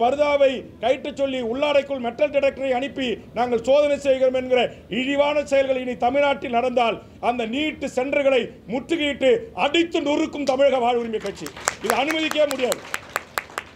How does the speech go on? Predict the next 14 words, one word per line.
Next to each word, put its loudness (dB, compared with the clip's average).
நீட் -6
தேர்வில் 2
எங்களுக்கு -6
மாற்று -6
கருத்து -2
இருக்கு, 0
அதை 2
அறவே 4
ஒழிக்கணும்னு 0
சொல்றோம். 2
இதுக்கு -4
நாங்க 2
போராடிட்டு 2
இருக்கோம். 0